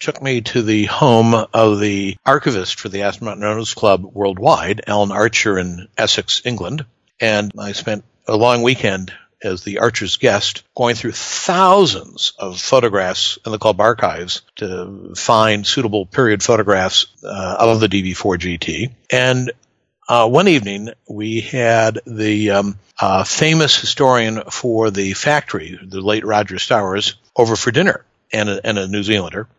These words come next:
And I mentioned that, uh, the part, the book was in two parts: the history of the car and how it fared against Ferrari and Jaguar in the era, and, uh, then a sort of a short bio on the ownership history and racing history of each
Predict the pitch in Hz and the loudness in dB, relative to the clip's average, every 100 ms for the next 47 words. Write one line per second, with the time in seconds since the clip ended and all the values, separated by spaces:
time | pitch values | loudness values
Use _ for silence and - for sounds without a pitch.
0 | _ _ _ 113 113 110 117 117 - 107 | _ _ _ -4 -2 0 0 0 -2 0
1 | 104 - 113 101 98 - 139 117 120 127 | -2 0 0 0 0 2 2 4 2 2
2 | 113 107 107 135 - 117 117 - 107 117 | 0 -2 0 -2 4 4 4 -2 -2 -2
3 | - 123 110 98 95 107 98 98 92 95 | -2 2 2 0 0 0 2 0 -4 -4
4 | 98 95 98 - 104 98 92 98 92 - | -2 -2 -4 -2 -2 0 -4 -6 -6 -4
5 | 98 95 95 92 98 98 95 92 90 90 | 0 2 2 0 0 2 2 -2 -2 -4
6 | 80 160 - - 127 123 123 117 131 143 | 0 0 0 -2 0 2 2 2 2 2
7 | 139 117 120 104 - - - 135 104 - | 2 -2 -8 -18 -20 -10 -2 0 0 -2
8 | 143 - 107 113 147 101 95 101 - 101 | -2 -2 2 4 4 2 -2 -4 -6 -6
9 | 98 117 110 113 - 107 - 110 104 98 | -6 -6 -4 -6 -6 -8 -6 -6 -6 -6
10 | 120 101 95 95 95 _ _ _ 131 180 | -6 -4 -4 -6 -10 _ _ _ 2 2
11 | 110 - 101 - 104 104 110 - - - | 0 -2 -2 0 0 2 2 2 0 -2